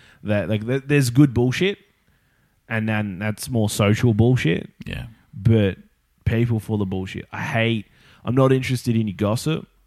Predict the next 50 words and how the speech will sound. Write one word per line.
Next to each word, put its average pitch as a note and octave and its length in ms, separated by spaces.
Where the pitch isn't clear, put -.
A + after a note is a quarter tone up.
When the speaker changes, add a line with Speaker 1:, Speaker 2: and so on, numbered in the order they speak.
Speaker 1:
I'm A2 80
Speaker 2:
Yeah. A2+ 100
Speaker 1:
not A2 100
interested G#2+ 760
in G#2 480
the G2 60
he A2 220
said, G2+ 260
she G#2+ 240
said. G#2 340
I'm G#2 120
not G#2+ 180
interested G#2 560
in, G2 380
uh, A2+ 280
this A2 280
and A2 80
that G#2 220
and, G2 240
and G2+ 180
people G#2 460
fucking G2+ 380
trying G2+ 220
to G#2 40
get G2+ 160
in G2+ 140
and G2+ 100
out. F2+ 120
Like, G2+ 140
I A2 60
don't G#2+ 380
care G#2 320
for A2 140
your F#2+ 180
games. G#2 640
Speaker 2:
Yeah. G2+ 340
Speaker 1:
I E3+ 60
think A3+ 120
a G3 40
lot C3+ 160
of B2 80
this A#2 100
is A2 120
relating G#2 420
to F#2 60
work F#2+ 280
'cause G2 160
I, F#2+ 60
you - 340
know. F2+ 120